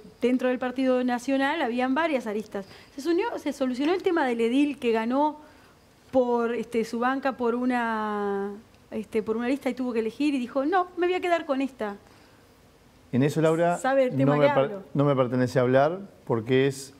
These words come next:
Speaker 2: un edil del otro sector
Speaker 1: Ujú.
Speaker 2: y digo, yo en las cosas de otro sector no me meto.
Speaker 1: Es un edil que estaba entre, le, le,
Speaker 2: Es un
Speaker 1: le
Speaker 2: edil del Partido Nacional
Speaker 1: Sí, le aviso,
Speaker 2: que,
Speaker 1: le, le cuento a la gente de repente que está
Speaker 2: que
Speaker 1: perdido.
Speaker 2: pertenecía a, a, a, a,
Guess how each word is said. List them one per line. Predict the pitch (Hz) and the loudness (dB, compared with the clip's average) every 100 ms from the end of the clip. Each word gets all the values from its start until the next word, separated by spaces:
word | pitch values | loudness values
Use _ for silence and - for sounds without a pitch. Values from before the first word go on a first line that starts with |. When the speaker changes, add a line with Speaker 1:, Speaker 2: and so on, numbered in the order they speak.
| - | -2
Speaker 2:
un | 127 | 2
edil | 120 131 127 | 2 2 2
del | 110 120 | 0 0
otro | 143 139 | 0 -2
sector | 135 104 135 135 160 - | -4 0 2 2 0 -6
Speaker 1:
Ujú. | 240 233 254 320 - | -6 -2 -2 -2 -2
Speaker 2:
y | 120 | 0
digo, | 120 117 | 2 2
yo | 110 127 127 - - - - | 0 0 0 -2 -12 -12 -4
en | |
las | 113 - | -4 -2
cosas | 135 135 | -2 0
de | 123 | -2
otro | 127 | -2
sector | 123 117 131 | -2 0 0
no | 131 | 0
me | 131 | 0
meto. | 127 143 135 175 202 - - - | 0 0 0 -2 -2 -10 -12 -6
Speaker 1:
Es | 294 | -2
un | 392 | 2
edil | 359 339 330 | 2 0 -2
que | |
estaba | 320 330 311 302 | -2 0 0 -2
entre, | 285 262 240 | -2 0 0
le, | 233 254 233 | 0 -2 -2
le, | |
Speaker 2:
Es | - | -2
un | 156 | 2
Speaker 1:
le | 151 | 4
Speaker 2:
edil | 156 143 | 4 4
del | 139 | 2
Partido | 123 123 139 | 2 2 2
Nacional | 127 147 180 220 240 | 2 2 2 2 0
Speaker 1:
Sí, | 247 262 233 | -4 -6 -2
le | 233 | 0
aviso, | 269 349 | 0 0
Speaker 2:
que, | 285 | 0
Speaker 1:
le, | 262 | 0
le | 247 | 0
cuento | 277 285 | -2 0
a | 311 | -2
la | |
gente | 277 294 | -2 -4
de | 339 | -4
repente | 311 294 269 | -2 -2 -2
que | |
está | 254 269 | -2 0
Speaker 2:
que | |
Speaker 1:
perdido. | 165 139 151 | 2 2 2
Speaker 2:
pertenecía | 143 123 196 208 170 139 | -2 0 2 4 4 4
a, | 135 151 | 2 2
a, | 127 | 2
a, | 127 135 123 120 131 127 | 2 4 4 2 2 2
a, | 123 120 127 123 | 2 2 2 2